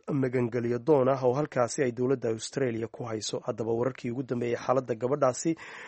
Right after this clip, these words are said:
waxaa goor dhoweyd aan ka waraystay oo inoo haya Ibrahim Cumar Baafo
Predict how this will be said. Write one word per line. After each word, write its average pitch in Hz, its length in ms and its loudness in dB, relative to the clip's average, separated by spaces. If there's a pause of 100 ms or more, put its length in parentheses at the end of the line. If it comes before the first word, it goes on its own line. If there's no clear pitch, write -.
(200)
waxaa 156 260 4
goor 139 340 4
dhoweyd 123 520 0
aan 117 240 0
ka - 180 -2
waraystay 117 920 -2
oo 127 200 2
inoo 123 200 2
haya 120 360 -2
Ibrahim 120 560 -2
Cumar 117 480 -2
Baafo 117 280 0